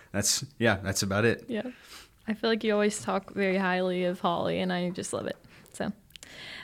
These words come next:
Speaker 2: okay, and I have some get to know you questions. Um, what's your favorite hobby?
Speaker 1: My favorite hobby? Uh, I like to play sports.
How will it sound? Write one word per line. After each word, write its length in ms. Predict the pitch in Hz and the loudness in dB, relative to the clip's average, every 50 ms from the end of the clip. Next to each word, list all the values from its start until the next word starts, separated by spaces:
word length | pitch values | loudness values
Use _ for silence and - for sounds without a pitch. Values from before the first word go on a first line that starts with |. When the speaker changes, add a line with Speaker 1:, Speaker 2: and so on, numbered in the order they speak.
| - | -2
Speaker 2:
okay, 200 | - - 466 - | 4 8 8 8
and 320 | - - 226 233 240 240 247 | 10 12 12 12 12 12 12
I 100 | 247 262 | 12 12
have 240 | 262 254 247 254 247 | 10 10 8 6 4
some 320 | - - 262 254 247 240 | 4 6 8 8 8 8
get 180 | 226 214 - - | 8 6 2 2
to 80 | 254 240 | 4 4
know 120 | 240 233 | 6 6
you 180 | 226 220 214 208 | 8 6 6 4
questions. 840 | - - 196 190 202 - - - 262 285 339 392 440 440 - - - - - - - - - - - - | 2 0 0 0 -2 -2 -2 2 4 6 8 8 6 4 2 -4 -10 -14 -18 -18 -18 -18 -20 -14 -4 0
Um, 240 | 202 202 202 190 196 | 4 6 6 8 6
what's 180 | 196 208 - | 6 6 4
your 80 | 226 214 | 2 2
favorite 340 | 214 208 202 196 208 190 - | 4 4 4 4 2 2 0
hobby? 680 | 185 - - 190 202 214 214 208 185 170 - 220 - - - _ - - - - - - - - - - - | -2 -4 -4 -2 0 0 0 0 0 0 -2 -4 -4 -6 -12 _ -20 -12 -10 -10 -10 -10 -12 -20 -20 -16 -8
Speaker 1:
My 120 | - 107 113 | -6 -6 -4
favorite 460 | - - - 139 160 165 156 135 - | -2 2 4 6 6 6 6 4 2
hobby? 640 | - - - 135 127 123 120 95 92 92 85 85 - - - - - - - - - - - | 0 0 2 4 6 6 6 4 2 -2 -4 -6 -8 -14 -20 -20 -20 -20 -20 -20 -20 -8 -2
Uh, 260 | 117 127 135 135 135 104 | 2 4 4 6 6 8
I 40 | 127 | 8
like 120 | 147 156 156 | 6 6 6
to 60 | - | 4
play 140 | - 131 113 | 2 2 2
sports. 540 | - - - 117 123 - - - - - | 2 0 0 0 0 2 0 -2 -2 -4